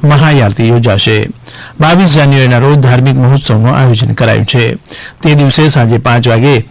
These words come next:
દરબારગઢથી નગર દરવાજા ચોક સુધી શોભાયાત્રા યોજાશે અને મહાઆરતી કરવામાં આવશે. ગુજરાત સ્ટાર્ટઅપ રેન્કિંગમાં સતત ચોથી વાર અગ્રેસર રાજ્ય બન્યું છે.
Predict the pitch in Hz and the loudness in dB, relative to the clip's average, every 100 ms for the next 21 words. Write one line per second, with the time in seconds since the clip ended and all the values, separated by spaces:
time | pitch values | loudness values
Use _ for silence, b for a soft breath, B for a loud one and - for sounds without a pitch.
0 | B B - 151 160 175 170 160 143 180 | B B -2 2 2 2 2 2 0 0
1 | 175 139 139 165 139 120 113 113 107 117 | 2 2 2 2 2 2 0 0 0 -2
2 | - 123 139 135 143 139 123 113 113 110 | 0 0 0 0 0 2 0 0 0 0
3 | 110 113 113 147 160 B B B 143 135 | 2 0 0 0 0 B B B 0 2
4 | 135 147 113 117 139 110 - 127 104 104 | 2 2 0 -2 -2 -2 0 0 0 0
5 | 104 - - - - - - - - - | -2 -4 -6 -6 -12 -20 -20 -20 -20 -20
6 | B B B B B B 175 180 220 220 | B B B B B B 0 2 2 0
7 | 214 - 165 156 196 175 151 143 160 165 | -2 -2 -2 0 0 0 0 0 0 2
8 | 170 160 131 143 131 - 135 127 151 151 | 0 0 -2 -2 -2 -2 -2 0 0 0
9 | 151 147 147 165 - 165 123 104 123 120 | 0 0 0 0 0 0 0 0 0 0
10 | 120 107 113 107 | 0 -2 -2 -4